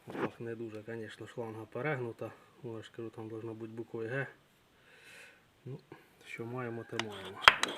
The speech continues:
Отаке получилося. Витяг, е, фіксатор отой.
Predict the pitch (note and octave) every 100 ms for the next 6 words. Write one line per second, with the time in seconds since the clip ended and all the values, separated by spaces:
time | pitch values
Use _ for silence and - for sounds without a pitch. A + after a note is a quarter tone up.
0 | - - - - - - - - - -
1 | - - - - - - - - - -
2 | - - - - - A#2 - A2+ - G#2+
3 | - A2 A2 E3 C#3 A#2 - - - -
4 | - - - - - - - - - B2
5 | A#2 A#2 - - - - A#2+ A2+ A2+ A2+
6 | A2+ - - A#2+ - C#3+ - A2+ G#2 G#2+